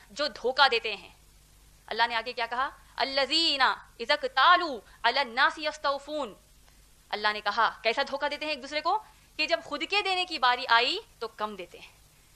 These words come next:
सामने वाले से लेने की बारी आ जाए तो बढ़कर लेते हैं।" अल्लाह सुब्हान ताला ने आयत नंबर चार में कहा, "क्या ये लोग नहीं जानते कि इनको दोबारा जिंदा किया जाएगा?" कब जिंदा होंगे हम दोबारा? क़यामत। कब?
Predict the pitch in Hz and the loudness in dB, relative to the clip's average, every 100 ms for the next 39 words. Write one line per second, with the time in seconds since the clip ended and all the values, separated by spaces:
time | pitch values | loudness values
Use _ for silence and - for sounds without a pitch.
0 | - - 285 277 320 381 381 381 381 370 | -20 0 4 4 4 0 0 0 -2 -4
1 | 320 311 269 240 233 262 220 220 254 349 | -2 -4 0 2 2 2 0 0 -4 -6
2 | 202 202 208 311 311 240 185 - - _ | -10 -10 -4 -2 -2 -4 -8 -20 -20 _
3 | _ _ _ _ - _ _ _ 202 214 | _ _ _ _ -20 _ _ _ -4 -2
4 | 214 214 208 202 202 196 190 202 202 190 | -4 -6 -8 -4 -4 -4 -4 -6 -8 -10
5 | 202 208 220 202 208 - - - _ - | -6 -6 -6 -6 -4 -6 -10 -20 _ -6
6 | 226 233 262 277 214 220 330 339 339 370 | -2 0 0 -2 -6 -6 0 0 2 -2
7 | 392 - - 294 302 320 202 214 233 311 | -2 -8 -4 -4 -2 -4 -2 2 4 4
8 | 330 285 311 320 330 330 330 330 370 - | 0 0 0 2 0 0 -2 -4 -8 -12
9 | - - 254 269 285 285 302 285 285 294 | -16 -12 -10 -6 -8 -8 -14 -14 -14 -14
10 | 320 - - - 285 240 - _ - _ | -16 -20 -20 -18 -18 -20 -20 _ -20 _
11 | - - _ - - _ - 285 392 453 | -20 -20 _ -20 -20 _ 0 2 2 -2